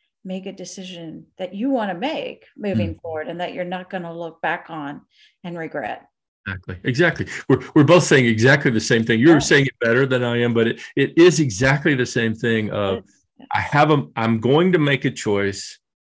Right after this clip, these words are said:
Speaker 2: How can I condition myself to make a choice I'll be happy with? That's
Speaker 1: Yeah.
Speaker 2: all we're saying. But,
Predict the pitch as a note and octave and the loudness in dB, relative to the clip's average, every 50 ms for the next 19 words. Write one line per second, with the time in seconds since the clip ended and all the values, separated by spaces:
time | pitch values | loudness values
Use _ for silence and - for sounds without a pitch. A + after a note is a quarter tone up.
0 | _ _ _ - B2+ B2+ C#3+ - - - D3+ B2+ B2+ A#2+ A#2 A2+ A2 A2+ _ - | _ _ _ -2 0 0 0 0 0 -2 -2 0 0 0 -2 -2 -4 -6 _ -6
1 | - A#2 A2 A2+ D3+ F3 D#3+ - D3 A#2+ A2 G#2 G2+ - - G#2+ G2+ F#2+ - - | -4 -2 0 2 2 2 2 2 0 0 0 -2 -4 -4 -4 -4 -4 -6 -8 -10
2 | - G#2 G2+ G#2 G#2+ G#2+ - G2 - - - A2+ A2 A2 - - G2+ G2 F#2 F2+ | -8 -6 -4 -4 -6 -6 -8 -10 -8 -6 -4 -4 -4 -4 -6 -8 -8 -8 -6 -6
3 | F2 F#2 F#2+ F#2 G2 F#2+ F#2 F#2 - - _ _ _ _ _ _ _ _ _ _ | -6 -8 -8 -8 -8 -8 -8 -8 -10 -12 _ _ _ _ _ _ _ _ _ _
4 | _ _ _ _ - C#3 D3+ D3 D3 - - B2 C3 D3 E3 E3 D3 D3 C#3+ C#3 | _ _ _ _ -2 0 0 0 -2 -4 0 2 2 4 4 4 2 2 0 0
5 | - C3 A#2 A#2+ B2 G#2+ - D3 C#3 - _ _ _ _ _ _ _ - - B2 | -2 -4 -4 -4 -6 -6 -8 -10 -12 -12 _ _ _ _ _ _ _ -4 -2 -2
6 | - - | -2 -4